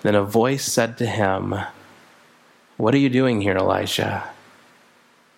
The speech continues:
You're not reading that incorrectly. I didn't get notes mixed up here. This question that God asks,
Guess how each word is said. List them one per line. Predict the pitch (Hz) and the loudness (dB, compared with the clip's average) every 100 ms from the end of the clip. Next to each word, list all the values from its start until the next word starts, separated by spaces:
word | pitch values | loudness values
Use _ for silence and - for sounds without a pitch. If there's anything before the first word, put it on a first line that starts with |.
| _ _ _ _ _ _ _ _ - - | _ _ _ _ _ _ _ _ -20 -2
You're | 117 | 2
not | 127 - 139 | 2 0 0
reading | 147 151 113 | 2 4 2
that | 101 - | 0 -2
incorrectly. | 107 107 104 95 - 92 98 98 - - - - - - - | -6 -2 0 -2 -2 -2 -2 -2 -6 -16 -20 -20 -14 -10 -4
I | 123 | 0
didn't | 123 151 156 | 2 4 4
get | 147 131 | 4 4
notes | 135 135 135 139 - | 4 4 2 -2 0
mixed | 131 127 127 - - | 4 4 2 -6 0
up | 123 120 - | 0 0 -8
here. | - 98 98 101 123 127 - - - - - - - - - _ _ _ _ _ | -4 0 2 2 0 -4 -10 -20 -20 -20 -20 -20 -20 -20 -20 _ _ _ _ _
This | 135 123 | 0 0
question | - 151 170 - - - 110 107 107 | 2 2 2 -2 -2 2 2 2 2
that | 117 | 0
God | 117 131 135 131 | 2 2 2 0
asks, | - 127 117 104 - - - - | -2 -2 -2 -4 -6 -4 -4 -6